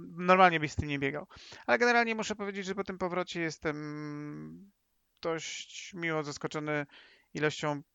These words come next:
pozytywnych zmian, jeśli chodzi o, o ekwipunek, który, e, gdzieś w tej, mm, grze tam się pojawił i, i, i takie fajne itemy, tak, takie na przykład, no, no, one też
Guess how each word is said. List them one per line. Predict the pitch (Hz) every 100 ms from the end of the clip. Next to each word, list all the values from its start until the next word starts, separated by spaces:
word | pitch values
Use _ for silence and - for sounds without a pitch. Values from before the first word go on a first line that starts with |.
| _
pozytywnych | - 156 156 185 160 151 143 - - _ _ -
zmian, | 151 156 156 143
jeśli | 131 143
chodzi | 135 135 143
o, | 139 135 135 135 143
o | 151
ekwipunek, | 139 - 139 147 139 _
który, | 139 135 135 - - - - - _ -
e, | 143 139
gdzieś | 139 143 135
w | -
tej, | - 139 135 135 139 151 151 156
mm, | 165 151 147 147 147 147 139
grze | 135 139
tam | 139 139 139
się | - 143
pojawił | 135 139 131 131 143
i, | 143 139 139 - _ _ _ _ _ _ -
i, | 147 139 151 160
i |
takie | - 135 143 135 135 135 139 190 247
fajne | - - 202 185 160
itemy, | 156 147 139 -
tak, | 151
takie | 165 151 143
na | 139
przykład, | 135 - 139 135 -
no, | 143 135 135 143 143 143 147 151
no, | 151 165
one | 170 170
też | 165 165